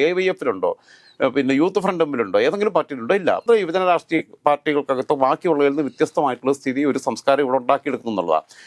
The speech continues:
മറ്റൊന്ന് തൃശ്ശൂർ ജില്ലയിൽ നിന്ന് തന്നെ ഉണ്ടായിരുന്ന തളിക്കുളത്ത് ബ്ലോക്ക് പഞ്ചായത്തിൻ്റെ മുൻ അംഗം, അതേപോലെ കാലിക്കറ്റ് സർവകലാശാലയുടെ മുൻ സെനറ്റ്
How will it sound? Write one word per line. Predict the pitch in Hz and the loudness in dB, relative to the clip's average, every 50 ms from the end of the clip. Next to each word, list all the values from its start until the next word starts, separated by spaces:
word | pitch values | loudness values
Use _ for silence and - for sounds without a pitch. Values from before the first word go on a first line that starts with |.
| - - - _ - 135 | -20 -20 -18 _ -2 -2
മറ്റൊന്ന് | - - 240 220 220 208 | 2 2 2 2 2 -2
തൃശ്ശൂർ | 190 165 - 208 220 202 180 | -2 -2 0 0 0 0 0
ജില്ലയിൽ | 202 190 190 190 180 | 0 2 2 2 2
നിന്ന് | 180 180 175 | 2 0 0
തന്നെ | 170 170 165 160 | 0 0 0 0
ഉണ്ടായിരുന്ന | 156 151 156 156 151 143 147 156 151 147 147 - - - - | 2 2 2 2 2 0 0 0 0 0 -2 -4 -4 0 2
തളിക്കുളത്ത് | 147 156 165 - 185 175 151 156 151 135 131 | 2 2 2 0 0 0 0 0 -2 0 2
ബ്ലോക്ക് | 143 147 147 - 170 | 2 0 2 2 0
പഞ്ചായത്തിൻ്റെ | 165 156 156 156 151 156 151 147 143 | 2 2 2 0 0 0 -2 -2 0
മുൻ | 139 143 151 143 139 | 0 0 0 0 0
അംഗം, | 135 143 160 175 160 | 0 -2 -2 -2 0
അതേപോലെ | 135 147 147 143 143 - 143 | 2 2 2 2 2 0 0
കാലിക്കറ്റ് | 139 139 - 160 160 170 147 151 | 0 0 -2 -4 -4 -2 -2 -2
സർവകലാശാലയുടെ | 139 143 143 139 143 143 139 - 143 135 135 135 135 131 135 135 131 _ _ _ _ _ _ - 135 | 0 0 2 2 2 0 2 0 0 2 2 2 4 4 2 2 0 _ _ _ _ _ _ -2 -2
മുൻ | 143 156 156 - | -2 -2 0 0
സെനറ്റ് | 151 143 147 139 - 170 | 0 0 0 0 0 0